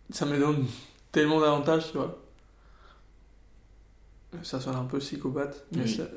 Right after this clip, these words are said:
Speaker 1: mais ça m'en-
Speaker 2: Totalement.
Speaker 1: Si, si t'imagines une personne d'enfant, tu comprends très bien ses mécanismes.
Speaker 2: Oui, oui, non, mais moi, je comprends très bien.
Speaker 1: Et par exemple, avec Mo, moi, avec Mo, euh,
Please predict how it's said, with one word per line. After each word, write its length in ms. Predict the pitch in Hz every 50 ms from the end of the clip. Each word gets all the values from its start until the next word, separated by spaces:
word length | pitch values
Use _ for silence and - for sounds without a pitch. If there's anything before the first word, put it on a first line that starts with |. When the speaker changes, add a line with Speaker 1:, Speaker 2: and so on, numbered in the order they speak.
| - -
Speaker 1:
mais 100 | 180 139
ça 160 | 131 - 143
m'en- 240 | 139 135 139 139 131 - - - - -
Speaker 2:
Totalement. 300 | - 127 120 127 110 - - - - - - - - - - - - - - - - 170 -
Speaker 1:
Si, 300 | - - - 156 147 135 135 - -
si 160 | - - 156 139
t'imagines 420 | 139 - 151 147 147 143 160 160
une 100 | 156 147
personne 460 | 147 156 147 143 147 - - 160 156 143
d'enfant, 640 | 143 139 135 135 - 160 165 185 185 185 - - - -
tu 140 | - - 143
comprends 420 | 135 147 139 135 135 - 139 135 131
très 220 | 135 - - 156
bien 240 | 147 147 147 147 147
ses 160 | 147 - 151
mécanismes. 500 | 147 143 143 147 143 143 143 139 - 165 175 - -
Speaker 2:
Oui, 180 | 127 156 185
oui, 160 | 185 170 151 135
non, 100 | 127 120
mais 120 | 113 113
moi, 140 | 120 131 139
je 80 | 139
comprends 280 | - 127 117 - - 120
très 160 | - - 123
bien. 220 | 127 131 131 127 131 - - -
Speaker 1:
Et 120 | - 143 135
par 180 | 139 143 135
exemple, 380 | 135 131 135 147 175 180 - - - - - - - - _
avec 300 | 147 135 131 135 131 131
Mo, 360 | 135 131 139 160 220 - - - - - - - _ - _ - -
moi, 300 | 165 139 143 147 156 - 170
avec 240 | 139 135 131 131 135
Mo, 180 | 135 135 196 - - - - - - - - - - - - - - - - - - - - - - - - - _ - 165
euh, 560 | 143 135 135 135 131 131 131 131 135 -